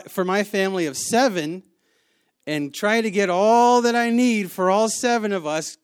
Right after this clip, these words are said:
collecting enough manna to take back to my house, and, and Brother Martin, who doesn't have seven people living in his house, <laughs> he might eat for seven,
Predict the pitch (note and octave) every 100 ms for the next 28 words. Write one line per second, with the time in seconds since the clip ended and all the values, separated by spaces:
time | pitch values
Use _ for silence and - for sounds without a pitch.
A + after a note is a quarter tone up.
0 | - F3+ E3 G3+ A3+ G#3 G3+ G#3+ G#3+ G#3
1 | A3 F#3 D#3+ D3+ _ _ - D#3 G#3 G#3
2 | F3+ G3+ G#3 - F#3+ F#3 F#3+ F#3+ A3 F#3
3 | D#3 - - - - _ _ _ _ _
4 | _ _ _ _ _ _ _ _ _ _
5 | _ _ _ _ _ _ _ _ _ _
6 | _ _ _ _ _ _ - D#3+ D#3 D3+
7 | D#3+ D#3 D#3+ E3 D#3+ E3 F3 F3 - B3
8 | A#3 F#3 E3+ F#3 - _ _ _ _ _
9 | F3 F3 A3 A#3+ G#3+ G3 - F3 D#3 D3+
10 | D#3 C#3+ C#3+ C#3+ C#3 C3+ B2 C3 A#2+ C3
11 | C3+ E3+ - - _ _ _ _ _ _
12 | _ _ _ _ _ _ _ _ _ _
13 | _ _ _ _ _ _ _ _ _ _
14 | _ A3 G3 G3 E3+ E3 F#3 F#3 E3 C#3+
15 | A#2+ B2